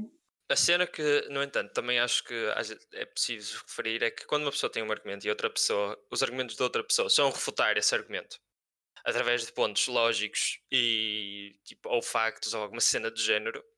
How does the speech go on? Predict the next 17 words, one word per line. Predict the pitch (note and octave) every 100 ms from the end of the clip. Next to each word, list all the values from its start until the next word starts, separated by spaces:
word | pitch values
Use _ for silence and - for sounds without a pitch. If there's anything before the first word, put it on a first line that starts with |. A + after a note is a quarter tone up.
| _ _ _ _
a | B2+
outra | B2 B2+
pessoa | B2+ - D3
essencialmente | D#3 E3+ D#3 D#3 D3+ E3 -
perde | E3 E3
argumentos. | E3+ G#3 C#3+ - - _ _ _ _ _ _ _ _
E | A#2+ A#2 G#2+ G2 G2 - _ _ _ -
aí | A#2 A2 A2+ A2+
a | A#2+
ideia | A#2+ A#2+ B2 C#3 C#3+
é | B2 G#2 - -
ou | B2+ A2 F#2+ _ -
arranjas | A#2+ A2+ G2+ G#2 G#2
novos | G#2 G2+
argumentos | G#2+ A2 A#2+ D3+ - -
ou | C#3+ C#3
então | C3+ B2+ C3+ C#3 D3+